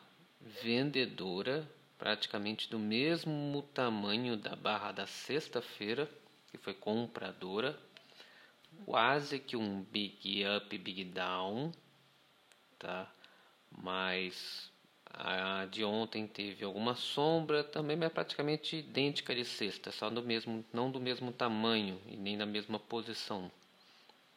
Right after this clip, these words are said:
tá? É, a barra ainda dentro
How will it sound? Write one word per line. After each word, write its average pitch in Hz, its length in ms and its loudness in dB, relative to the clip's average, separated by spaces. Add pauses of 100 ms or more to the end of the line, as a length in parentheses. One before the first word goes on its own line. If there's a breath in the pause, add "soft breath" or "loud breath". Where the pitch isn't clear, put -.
(140)
tá? 90 260 -8 (1080 loud breath)
É, 104 720 6 (260)
a 117 100 6
barra 113 520 8
ainda 139 460 6
dentro 117 680 0